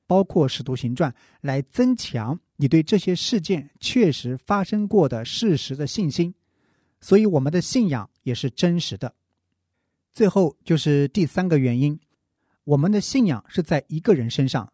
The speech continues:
而不是在一个概念里面。所以读福音书为要认识耶稣，同样精彩的书信也是为了教导我们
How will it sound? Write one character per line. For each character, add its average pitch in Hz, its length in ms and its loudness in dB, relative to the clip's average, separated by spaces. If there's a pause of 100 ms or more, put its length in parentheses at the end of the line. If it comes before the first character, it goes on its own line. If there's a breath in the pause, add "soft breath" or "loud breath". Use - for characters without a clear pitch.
(120)
而 135 100 -4
不 160 120 -6
是 160 180 -2
在 143 180 -2
一 127 120 -4
个 131 320 -6 (360)
概 202 180 0
念 180 220 0
里 110 100 -6
面。 107 200 -12 (440)
所 190 220 2
以 147 200 2 (340)
读 202 200 2
福 - 180 -4
音 214 160 4
书 208 400 0
为 214 160 4
要 135 220 2
认 202 240 4
识 - 180 -4
耶 135 160 0
稣， 135 280 -6 (560)
同 208 220 0
样 208 200 2
精 254 300 2
彩 - 160 -6
的 117 120 -8
书 202 240 -2
信 170 240 0 (220 soft breath)
也 143 100 -2
是 185 140 2
为 196 160 2
了 147 120 0
教 220 300 0
导 123 140 -4
我 151 160 0
们 113 220 -4